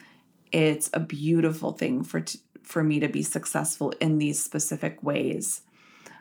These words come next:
I can hold this. I can be safe here. I can receive here, and it's okay,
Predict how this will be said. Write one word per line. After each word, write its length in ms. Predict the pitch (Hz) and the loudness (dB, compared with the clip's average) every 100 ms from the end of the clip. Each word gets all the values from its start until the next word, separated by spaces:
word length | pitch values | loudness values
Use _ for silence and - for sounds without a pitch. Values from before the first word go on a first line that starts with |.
| _ | _
I 160 | - 170 | 4 4
can 280 | 170 165 160 | 2 2 2
hold 540 | 160 - 156 156 - - | 0 -2 0 0 -2 -6
this. 540 | 135 - 185 - - - _ _ _ | -6 -4 -4 -4 -4 -10 _ _ _
I 120 | - 170 | -4 -4
can 260 | - 165 | -2 -2
be 160 | 156 147 | 0 -2
safe 480 | - - 143 147 - | -4 -2 -2 -4 -8
here. 540 | - - 64 - - _ | -6 -4 -4 -6 -10 _
I 100 | 160 | -4
can 300 | 160 170 151 | -2 -6 -4
receive 520 | 147 156 - - - | -4 -6 -4 -4 -6
here, 380 | - - - - | -6 -4 -2 -2
and 120 | 156 151 | -2 -4
it's 200 | 143 - | -4 -4
okay, 760 | - - - - 69 - 62 | -4 -4 -10 -6 -4 -4 -8